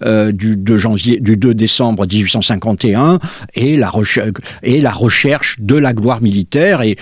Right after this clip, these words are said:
en particulier en dix-huit cent soixante-dix, avec cette guerre absurde, euh, qui est lancée, alors qu'on sait qu'on n'a pas les moyens de la lancer et où il n'y a pas vraiment de vrai, euh, euh, de vrai prétexte,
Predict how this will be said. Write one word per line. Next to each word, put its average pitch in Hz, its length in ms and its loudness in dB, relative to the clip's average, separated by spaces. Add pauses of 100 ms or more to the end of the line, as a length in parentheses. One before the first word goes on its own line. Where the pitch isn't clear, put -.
(140)
en 135 100 2
particulier 120 640 0
en 135 120 0
dix-huit 110 260 0
cent 120 100 -2
soixante-dix, 101 680 0 (260)
avec 107 240 -4
cette - 180 -2
guerre 123 200 0
absurde, 107 500 0 (280)
euh, 110 260 0
qui - 200 -2
est 113 40 2
lancée, 143 520 2
alors 110 260 0
qu'on 110 140 -2
sait - 220 0
qu'on 107 100 -2
n'a 101 100 -2
pas 123 120 -2
les 107 100 0
moyens 127 460 2
de 107 80 0
la 104 160 -2
lancer 156 540 2 (220)
et 117 120 2
où 120 100 4
il 117 60 2
n'y 113 80 2
a 107 40 -2
pas 135 140 -2
vraiment 123 480 0
de 117 140 0
vrai, 117 480 2
euh, 104 100 -2 (380)
euh, 113 360 -2
de 117 160 -2
vrai 131 200 0
prétexte, - 600 -4